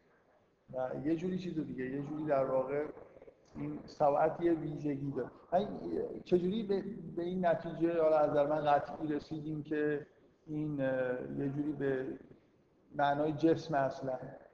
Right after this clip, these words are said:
برای خاطر اینکه یه جای دیگه به وضوح تو قرآن به این معنا به کار رفته دیگه، جایی که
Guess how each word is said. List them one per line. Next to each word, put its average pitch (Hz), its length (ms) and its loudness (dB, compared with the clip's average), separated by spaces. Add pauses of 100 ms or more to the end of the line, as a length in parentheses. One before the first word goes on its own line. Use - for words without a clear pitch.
(420)
برای 147 180 4
خاطر 156 260 4
اینکه 170 220 -4
یه 170 200 4
جای 175 220 4
دیگه 165 180 2
به 160 100 0
وضوح 143 380 -2
تو 156 180 -6
قرآن 143 380 2
به 147 80 -2
این 151 100 -4
معنا 139 280 2
به 139 120 0
کار 139 200 4
رفته 135 340 2
دیگه، 120 240 -8
جایی 135 300 0
که 139 320 -2